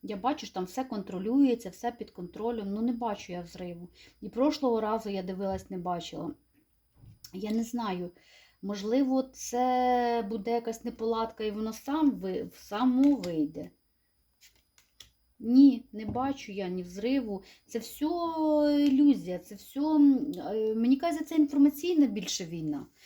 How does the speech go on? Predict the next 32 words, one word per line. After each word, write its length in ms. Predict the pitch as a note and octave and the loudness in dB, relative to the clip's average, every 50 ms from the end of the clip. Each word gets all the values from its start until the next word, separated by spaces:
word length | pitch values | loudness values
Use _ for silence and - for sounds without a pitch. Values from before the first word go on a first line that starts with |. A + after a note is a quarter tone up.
| - - _ - | -20 -16 _ -4
Не 100 | A#3 A3+ | -4 -2
бачу 360 | G#3 C#4+ E4+ F#4+ F#4 - D4+ | 2 4 4 4 4 4 0
я 60 | C#4 | 0
підриву 440 | C#4 - G3+ G3 A#3+ D4 D#4 D4 D4 | 0 -2 -4 -2 0 0 2 0 0
станції. 500 | C#4 - - E3 D#3 C#3+ - - - - | -2 -4 -8 -8 -8 -8 -8 -10 -14 -12
От 220 | - G3 G#3+ - | -10 -8 -4 -2
не 140 | B3 C4+ D#4 | 0 2 4
бачу. 540 | C#4+ G#3+ F3+ E3+ G#3 A#3 A#3 - - - D3+ | 2 2 2 0 0 -2 -2 -6 -10 -14 -14
Скільки 400 | - - - C4+ C4+ - - A#3+ | -14 -10 -6 -4 -4 -4 -4 -4
раз 220 | A3+ G#3 G3+ - | -4 -6 -6 -8
я 60 | F#3+ F3+ | -10 -6
дивлюся, 500 | F3+ G#3+ C4+ D#4 D#4 C#4+ - - F#3 - - _ _ _ _ _ | -2 -2 0 2 2 0 0 -2 -10 -16 -18 _ _ _ _ _
ні 120 | - A#3+ B3 | -8 -6 -4
разу. 360 | B3 A3 F#3 D#3 - - - _ _ _ - _ _ - | -4 -4 -4 -6 -8 -14 -18 _ _ _ -20 _ _ -4
Багато 320 | A#3 C4 D4 E4+ E4+ F4 - | -2 0 2 0 0 -2 -6
дивилася 760 | G#3 G#3+ A#3 G#3+ A#3+ A#3 G#3+ G#3 G3+ - - F#3+ F#3 F#3 F#3 F#3 - - | -4 -2 2 4 6 6 4 4 0 -4 -8 -6 -4 -4 -4 -4 -4 -6
езотериків, 640 | F#3+ F3+ G3 - - D4+ D#4+ D#4+ C#4 - - F#3+ - | -8 -8 -8 -8 -6 -4 0 0 0 -2 -2 -8 -10
тарологів, 520 | - G#3 A#3 C#4+ D#4 D4 C4 A3+ G#3+ G3+ F#3 | -8 -6 -2 0 0 2 2 2 0 -2 -4
які 220 | F#3 - - G3 | -6 -10 -14 -12
казали, 480 | - - G#3 G3 A#3 C#4+ D4+ C#4 A#3 A3 | -10 -8 -8 -4 -2 -2 0 2 0 0
що 280 | - - - - F#3+ | -2 -4 -10 -10 -10
да, 360 | F3+ F#3 A#3 C4 D4 C#4+ C4 C4 - - _ _ _ _ _ _ _ _ _ _ _ _ _ _ _ _ _ _ - - _ _ _ _ _ _ _ _ _ - F3 | -4 0 2 4 4 4 2 2 -2 -12 _ _ _ _ _ _ _ _ _ _ _ _ _ _ _ _ _ _ -20 -20 _ _ _ _ _ _ _ _ _ -14 -10
е, 400 | F3+ F3+ F3+ F3 E3 E3 E3+ E3+ | -6 -6 -4 -4 -4 -4 -6 -6
що 340 | - - - - F#3+ F3+ | -8 -10 -10 -10 -10 -10
взрив 300 | E3+ E3 - A3 A3+ A3+ | -12 -8 -4 0 0 0
буде. 460 | G3 F3+ F#3 A#3+ C#4 D4+ - A#3 G#3+ G#3+ | 0 -2 0 2 2 2 2 2 -2 -2
Ну, 120 | A#3 B3 A#3+ A3 | -2 -4 -4 -4
я 180 | - G4 G#4+ G#4 | -2 -2 0 4
не 80 | F4 B3 | 4 4
бачу. 440 | F#3+ F#3 F3 E3 D#3+ - - F3+ | 4 2 -2 -4 -4 -6 -8 -6
Можливо, 520 | G3 G#3 G#3+ G#3+ A#3+ C4 C#4+ D4 B3+ B3 B3+ | -4 -4 -4 -2 0 2 2 2 2 0 -2
я 720 | A3 G3+ A#3 A#3 A#3+ A#3+ A#3 A3+ A3 G#3+ G#3 G3+ G3 | -2 0 0 0 0 0 0 -2 -2 -4 -4 -4 -6